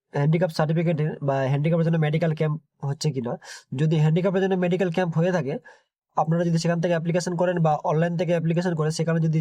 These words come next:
জমা করেন, তাহলে আপনাদের কাজটি ইনস্ট্যান্ট হয়ে যাবে। তো আপনাদেরকে সর্বপ্রথম দেখাবো আজকে হ্যান্ডিক্যাপ সার্টিফিকেট কীভাবে অ্যাপ্লাই করতে হয়। হ্যান্ডিক্যাপ সার্টিফিকেট অ্যাপ্লাই করার জন্য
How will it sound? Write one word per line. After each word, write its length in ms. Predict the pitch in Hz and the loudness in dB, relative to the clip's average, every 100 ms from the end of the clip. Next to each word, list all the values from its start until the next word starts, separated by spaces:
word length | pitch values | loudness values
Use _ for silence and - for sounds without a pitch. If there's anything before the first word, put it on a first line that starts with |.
| 143 | 0
জমা 200 | 139 165 | 0 -2
করেন, 180 | 139 117 156 - _ | -2 -4 -8 -14 _
তাহলে 180 | 139 147 | -4 -2
আপনাদের 200 | 147 156 147 | 0 0 0
কাজটি 200 | 139 143 - - 135 | 0 -2 -6 -6 -4
ইনস্ট্যান্ট 320 | 135 - 160 | -2 -2 -2
হয়ে 120 | 127 107 | -2 -4
যাবে। 140 | 104 110 - - - - | -8 -10 -16 -18 -16 -4
তো 60 | 151 | -2
আপনাদেরকে 260 | 180 208 196 | 2 2 2
সর্বপ্রথম 240 | 196 202 190 | 2 2 2
দেখাবো 160 | 196 196 | 2 2
আজকে 120 | 180 175 | 2 0
হ্যান্ডিক্যাপ 260 | 180 180 175 | 2 0 0
সার্টিফিকেট 340 | 170 165 175 - _ - | 0 2 0 -4 _ 0
কীভাবে 240 | 160 165 | 2 2
অ্যাপ্লাই 200 | 143 135 123 | 2 -2 -4
করতে 160 | 120 113 | -4 -6
হয়। 120 | 104 123 - - - - | -6 -10 -20 -20 -12 -4
হ্যান্ডিক্যাপ 340 | 180 190 214 214 | 0 0 0 0
সার্টিফিকেট 280 | 190 190 185 | 0 2 2
অ্যাপ্লাই 200 | 165 180 | 2 0
করার 140 | 185 175 | 2 2
জন্য 120 | 165 | 0